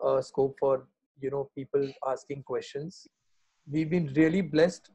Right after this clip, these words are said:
that we've had the best of speakers so far, uh, and, uh,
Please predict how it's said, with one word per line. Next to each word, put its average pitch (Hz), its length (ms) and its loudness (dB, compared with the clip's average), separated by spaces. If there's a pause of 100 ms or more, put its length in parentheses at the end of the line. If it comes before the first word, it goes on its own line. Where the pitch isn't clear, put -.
(120)
that 139 140 2
we've 151 220 -4
had 139 280 0
the 151 80 2
best 143 360 0
of 156 120 0
speakers 156 720 0
so 139 220 -2
far, 131 360 -2 (260)
uh, 127 280 -8 (560)
and, 135 460 -4
uh, 131 300 0